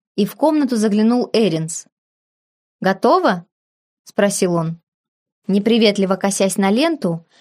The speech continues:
я кивнула и пошла на выход. «Я найду его. Только в этот раз буду очень осторожной, чтобы не угодить под личную опеку ректора».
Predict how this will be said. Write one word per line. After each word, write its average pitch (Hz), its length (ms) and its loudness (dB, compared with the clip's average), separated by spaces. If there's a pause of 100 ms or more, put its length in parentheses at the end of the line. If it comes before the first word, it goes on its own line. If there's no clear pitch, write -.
(220)
я 202 300 2
кивнула 240 540 0
и 240 40 2
пошла 233 420 -2
на 247 140 2
выход. 196 420 -6 (720)
«Я 233 260 0
найду 277 400 0
его. 156 360 -8 (600)
Только 214 380 0
в 190 80 0
этот 202 320 0
раз 240 500 -2 (260)
буду 208 300 0 (100)
очень 233 460 0
осторожной, 175 760 -2 (260)
чтобы 196 340 0
не 208 120 4
угодить 202 420 0
под 202 220 0
личную 180 540 -2
опеку 180 440 -2
ректора». 170 600 -4